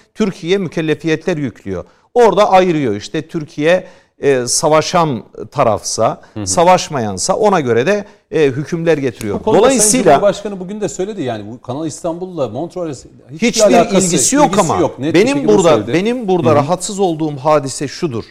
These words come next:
Speaker 2: Reklama
Speaker 1: Ya
Speaker 2: gideceğim.
Speaker 1: bir, e, kısaca
Speaker 2: Hı hı.
Speaker 1: söyleyeyim, çok önemsediğim için, e, söylemek istiyorum. Bir uluslararası sözleşmeye girilecekse
Speaker 2: Hı hı.
Speaker 1: bu millet iradesiyle girer, çıkılacaksa iradesiyle çıkar.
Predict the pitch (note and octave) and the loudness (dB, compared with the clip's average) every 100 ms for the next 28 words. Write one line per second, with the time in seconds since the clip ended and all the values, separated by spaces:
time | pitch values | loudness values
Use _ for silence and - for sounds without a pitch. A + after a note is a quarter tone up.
0 | - C3+ C#3 D3+ D#3 G3+ C3 C#3 A3+ - | -4 -4 0 2 4 4 2 2 0 -2
1 | - _ - E3 D#3+ C#3+ C3+ C3+ - A3+ | -10 _ -4 2 4 4 2 -2 -4 -2
2 | G3 E3 - - C#3 B2 B2+ D3+ F3 F#3+ | 0 -2 -2 -4 -4 -4 -8 -8 -8 -6
3 | F3+ D#3+ D3 D#3+ D3+ D3 - C3 A#2+ A#2 | -6 -6 -8 -8 -8 -10 -12 -14 -12 -8
4 | A2+ G#2+ G#2 B2+ C3 F3 F3 - - D#3 | -8 -8 -8 -6 -6 -6 -10 -12 -8 -4
5 | A2+ F2+ _ _ _ _ _ F3 A#3+ A3 | -4 -6 _ _ _ _ _ 0 0 0
6 | F3+ - G3 F#3+ E3+ E3 D3+ E3 C#3+ D#3 | -4 -2 0 2 2 -2 -6 -4 -4 -4
7 | - D#3 D3+ A2+ C3+ C3+ C#3+ A3+ - - | -6 -4 -4 -2 0 0 0 -2 -2 -4
8 | G2 A#2 A2 F#2+ F#2+ - F3 A#3 F3 C#3 | -4 -6 -8 -8 -10 0 2 2 2 0
9 | A2+ - A#2 C3 C#3 D3+ - F#3 F#3 E3 | -2 -4 0 2 2 0 -2 0 0 0
10 | G3 F#3 - _ _ - - F3 F3 D3+ | 0 0 -4 _ _ -6 -4 2 2 2
11 | G#3 - D3 C#3+ D3+ D#3 A#2 A2+ E3+ G3 | -2 -2 -4 0 4 4 2 -4 -4 -4
12 | - - A2+ | -6 -8 -8